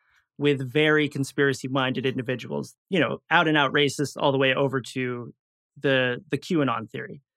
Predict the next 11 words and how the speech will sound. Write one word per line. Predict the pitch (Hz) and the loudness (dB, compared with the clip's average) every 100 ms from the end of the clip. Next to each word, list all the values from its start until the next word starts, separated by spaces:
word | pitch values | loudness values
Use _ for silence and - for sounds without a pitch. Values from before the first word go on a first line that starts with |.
| _ _ _ _ _ - | _ _ _ _ _ -6
You | 175 | 0
know, | 160 | 2
I, | 165 180 | 2 4
I | 165 | 2
do | 135 147 175 156 | 2 0 0 2
hope | 156 175 - | 2 2 0
that | 147 135 131 - | 2 2 2 2
when | 147 143 | 2 2
things | - 147 135 | 2 2 2
open | 139 135 135 | 0 2 2
up, | 143 185 | 2 0